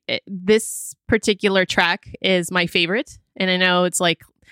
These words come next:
that's the nascar cliche. Everybody loves Daytona, but I really do love Daytona.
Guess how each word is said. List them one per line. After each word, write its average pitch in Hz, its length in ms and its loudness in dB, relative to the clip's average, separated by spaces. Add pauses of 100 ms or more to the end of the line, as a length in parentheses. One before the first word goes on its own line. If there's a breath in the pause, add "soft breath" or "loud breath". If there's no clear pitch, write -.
(140 soft breath)
that's 202 180 2
the 214 80 -2
nascar 180 380 0
cliche. 160 560 -2
Everybody 160 400 -6
loves 151 260 -2
Daytona, 160 400 -4
but 170 140 0
I 190 60 2
really 226 340 -2
do 196 180 -2
love 170 220 0
Daytona. 156 520 -4